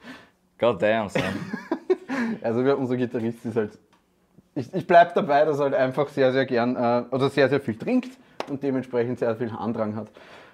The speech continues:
Speaker 2: Ähm, na, aber ich, ich denk mal, Belfegor <laughs> ist jetzt so ein Beispiel, die, du musst halt, glaub ich, auch manchmal ein bisschen, bisschen drauf scheißen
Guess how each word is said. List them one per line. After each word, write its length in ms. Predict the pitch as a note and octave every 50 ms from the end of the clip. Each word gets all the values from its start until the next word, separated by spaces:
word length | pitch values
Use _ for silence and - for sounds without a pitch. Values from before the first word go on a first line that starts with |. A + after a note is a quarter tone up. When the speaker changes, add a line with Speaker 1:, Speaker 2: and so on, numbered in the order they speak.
| _ _ -
Speaker 2:
Ähm, 520 | B2+ C3 C3+ C3 C3+ C3+ C#3 B2+ - - - _ _ _ _ _ _ - - _ -
na, 140 | D3+ D3+ E3+
aber 180 | F3+ D3+ D3+
ich, 140 | C#3 - - -
ich 80 | C#3
denk 160 | - E3 D3+ D#3+
mal, 100 | E3 D3+
Belfegor 680 | - D3+ C3+ D3+ D3 - - - - - - G3 E3
<laughs> 0 |
ist 140 | C#3+ - -
jetzt 160 | D#3+ C3+ -
so 60 | E3
ein 80 | D#3+ D#3
Beispiel, 460 | - G#2+ A#2 C3+ C3 - - D#3+ D3+ - - - - - - _ _ _
die, 80 | C#3+ C3 - - A2
du 80 | C#3
musst 260 | C#3 C3+ D3 D3 D3 -
halt, 120 | E3 D3
glaub 180 | - C3 A#2+ C3+
ich, 80 | C#3+ C#3+
auch 80 | C#3
manchmal 360 | C#3 B2 A#2 B2 - D3+ C#3+
ein 60 | C#3 -
bisschen, 460 | C#3+ C#3+ C#3 D3+ D3+ D3 D3 C3+ -
bisschen 260 | - C3 C3 D#3+ C3+
drauf 240 | - B2+ A2+ - -
scheißen 480 | - - E3 - A2+ - - E3+ F3